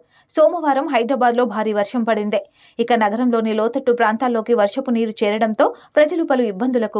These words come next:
గురయ్యారు. పట్టణంలోని ప్రధాన మార్గాలు సహా కొన్ని బస్తీలు, కాలనీలు చెరువులుగా మారాయి. రాష్ట్రంలోని ఆయా జిల్లాలకు అధికారులు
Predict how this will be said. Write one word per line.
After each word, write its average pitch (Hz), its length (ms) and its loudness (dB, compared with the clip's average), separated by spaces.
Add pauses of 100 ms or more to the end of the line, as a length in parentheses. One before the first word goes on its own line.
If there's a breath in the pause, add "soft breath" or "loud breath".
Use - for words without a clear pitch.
గురయ్యారు. 202 420 2 (400 soft breath)
పట్టణంలోని 285 600 0
ప్రధాన 247 280 0 (100)
మార్గాలు 247 420 0
సహా 247 260 0
కొన్ని 233 260 2
బస్తీలు, 285 380 0 (120)
కాలనీలు 240 520 2
చెరువులుగా 254 500 0
మారాయి. 196 320 2 (340 soft breath)
రాష్ట్రంలోని 240 600 0 (100)
ఆయా 220 180 4 (100)
జిల్లాలకు 226 440 -2 (360 loud breath)
అధికారులు 285 440 0